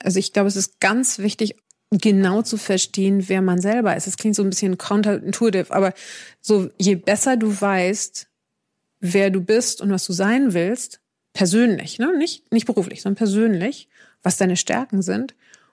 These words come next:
umso besser kannst du einen Job finden, der auf deine Stärken passt. Und je besser ein Job auf deine Stärken passt, umso besser wirst du in dem Job sein, umso besser werden deine Karriereperspektiven sein. Also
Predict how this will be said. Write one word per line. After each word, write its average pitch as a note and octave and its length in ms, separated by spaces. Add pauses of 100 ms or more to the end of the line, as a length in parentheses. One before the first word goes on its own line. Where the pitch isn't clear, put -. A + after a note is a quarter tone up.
(160)
umso G3+ 320
besser A3 440
kannst G#3 340
du G3+ 80
einen F#3 240
Job A#3+ 260
finden, G#3 320
der G3+ 140
auf F#3 100
deine F#3+ 200
Stärken F#3 340
passt. - 380 (240)
Und G3 220
je F#3+ 340 (240)
besser G#3 200
ein G#3+ 80
Job G#3 140
auf - 100
deine F#3+ 180
Stärken C#4+ 260
passt, A3 200
umso F#3+ 160
besser A#3+ 280
wirst F#3 140
du F#3 40
in F3 60
dem F3 100
Job - 160
sein, G3 220
umso G3 200
besser E3 200
werden F#3 140
deine G3 160
Karriereperspektiven G3+ 880
sein. F#3 220 (420)
Also F#3+ 240